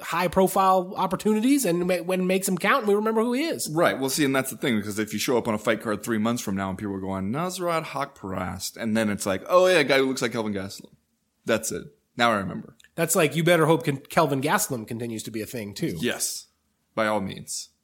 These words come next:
Speaker 2: Or, you know when Kelvin Gastelum will know his career's in trouble is when people start referring to him as the guy who looks like Nasrat Haqparast.
Speaker 1: That's right.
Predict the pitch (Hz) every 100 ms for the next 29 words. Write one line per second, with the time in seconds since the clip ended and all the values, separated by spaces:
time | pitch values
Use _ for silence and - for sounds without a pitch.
0 | - 151 185 123 - 147 170 156 139 151
1 | 131 123 127 - 139 131 113 110 117 113
2 | 120 - 131 123 117 110 120 135 127 113
3 | 98 113 113 - 110 107 117 104 98 117
4 | 107 101 98 104 98 95 98 - 95 98
5 | 95 92 101 98 95 - - 117 120 -
6 | 143 107